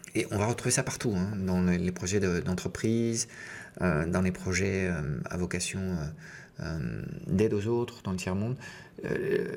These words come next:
les projets, les associations qui, qui, au final, euh, se maintiennent dans le temps, c'est parce que le leader ou les leaders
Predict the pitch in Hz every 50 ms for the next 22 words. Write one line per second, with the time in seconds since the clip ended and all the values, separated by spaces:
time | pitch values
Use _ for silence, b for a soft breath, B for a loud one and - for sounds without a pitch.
0 | - - - - 117 113 113 - - 123 113 110 123 120 117 107 95 90 92 87
1 | - 90 - - 101 - - - 113 110 107 - - 95 92 87 78 87 - -
2 | - 101 92 - - - 101 101 98 98 92 90 B B B B B B B -
3 | - 98 92 90 80 78 78 76 73 - - - - 101 104 104 101 - 110 107
4 | 95 95 90 90 87 - - 113 123 151 151 B B B B B B B B B
5 | B B - - - 101 - 101 - - - 117 117 120 120 120 110 101 90 90
6 | 95 107 117 117 110 104 92 104 101 92 92 92 92 92 113 123 107 104 87 92
7 | 95 104 120 127